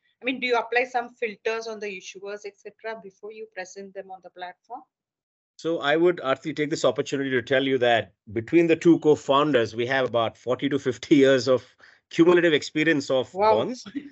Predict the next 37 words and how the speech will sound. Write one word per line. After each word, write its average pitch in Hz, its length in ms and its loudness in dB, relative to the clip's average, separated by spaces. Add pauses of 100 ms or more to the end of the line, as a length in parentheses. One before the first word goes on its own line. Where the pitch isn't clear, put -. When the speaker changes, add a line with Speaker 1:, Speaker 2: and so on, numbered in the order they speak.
Speaker 1:
<laughs> - 340 -20
Speaker 2:
and, 123 400 -2
Speaker 1:
Yeah. - 20 -2
Speaker 2:
uh, 120 160 -2 (120)
underwriting 117 540 -2
credit, 117 460 -8
both 120 240 -6
in 113 120 -8
India 107 320 -2
and 110 160 -4
internationally. 98 640 -10
Speaker 1:
Right. 262 100 -20 (440)
Speaker 2:
We 131 160 4
do 156 200 4
Speaker 1:
Right. 208 80 -6
Speaker 2:
try 170 260 2
and 135 100 -2
use 113 340 -6
that 127 420 -4
to 110 80 -10
filter. 101 360 -6
As 123 240 -4
I 107 80 0
said, 110 400 -2 (460)
we 123 200 -2
do 120 180 0
not 151 300 2 (400)
typically 160 400 2
show 139 240 -2
any 143 240 0
triple 139 300 -4
B 127 160 0
rated 113 360 -2
bonds. 156 400 -2
And 120 200 -4
if 113 160 -6
they, 120 80 0